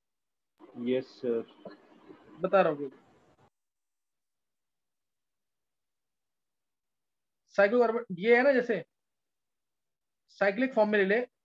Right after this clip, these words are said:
Speaker 2: और ऐसे ले ले। Carbonium बोला तो plus आएगा, Carbon ion बोलेगा तो negative आएगा।
Speaker 1: ओके sir।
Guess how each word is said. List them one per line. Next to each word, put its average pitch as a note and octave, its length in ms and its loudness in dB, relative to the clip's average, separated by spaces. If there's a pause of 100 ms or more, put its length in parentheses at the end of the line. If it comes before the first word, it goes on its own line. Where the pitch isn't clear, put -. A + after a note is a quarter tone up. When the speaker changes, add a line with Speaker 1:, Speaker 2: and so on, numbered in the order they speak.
Speaker 2:
और F#3 120 4
ऐसे F3+ 180 2
ले D3 80 0
ले। B2+ 160 -10 (3250)
Carbonium A#3 400 2
बोला C4+ 200 6
तो C#4+ 120 0
plus G3+ 400 0
आएगा, B2+ 240 -2 (600)
Carbon A#3 280 2
ion B3 140 2
बोलेगा B3 260 4
तो C4+ 100 -2
negative E3 280 -2
आएगा। B2+ 200 -8 (2500)
Speaker 1:
ओके B2 240 -12
sir। A2 340 -18